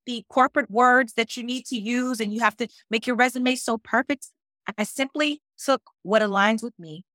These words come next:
which is forgiveness, and said, "This is my message. This is my offering." And it does align in corporate America. And so be who you are authentically. We hear that all the time, but really, I hope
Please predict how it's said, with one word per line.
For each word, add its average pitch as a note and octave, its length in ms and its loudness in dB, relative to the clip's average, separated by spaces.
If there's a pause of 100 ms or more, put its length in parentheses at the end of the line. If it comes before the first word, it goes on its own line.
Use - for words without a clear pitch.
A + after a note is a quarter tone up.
which F#3 180 -6
is G3 100 -6
forgiveness, D#3+ 640 -6
and F#3 140 -2
said, D#3+ 240 -2
"This E3 180 -4
is A3 140 -4
my B3+ 100 4
message. E3+ 480 -4
This F3+ 220 -8
is A3 100 -10
my A#3+ 180 2
offering." E3 460 -4 (400)
And F#3+ 180 2
it G#3 160 -4
does A3+ 280 4
align E3+ 340 0
in D#3 100 -10
corporate D#3 320 -8
America. - 460 -6 (360)
And G3 160 2
so F#3+ 440 2 (680)
be C4 200 4
who C4+ 280 2
you A#3 300 0
are G#3 340 6 (120)
authentically. G3+ 640 -2
We F#3+ 100 -4
hear A#3 280 0
that A#3 220 -4
all G3 200 0
the F#3+ 100 -4
time, A3 400 -4
but F3+ 180 -4 (500)
really, C4+ 500 2
I G#3 140 2
hope G#3+ 360 -4